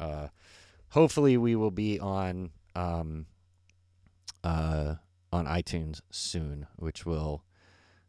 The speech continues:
make it easier to listen and all of that. Here's another thing real quick, or I'll try and make it quick anyway. There's a, uh, you can download the app. You can, from the Podbean,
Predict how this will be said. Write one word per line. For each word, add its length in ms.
make 220
it 80
easier 760
to 100
listen 640
and 380
all 180
of 80
that. 240
Here's 260
another 400
thing 500
real 280
quick, 680
or 140
I'll 80
try 280
and 140
make 200
it 100
quick 300
anyway. 480
There's 240
a, 320
uh, 260
you 180
can 220
download 640
the 180
app. 340
You 100
can, 260
from 400
the 260
Podbean, 840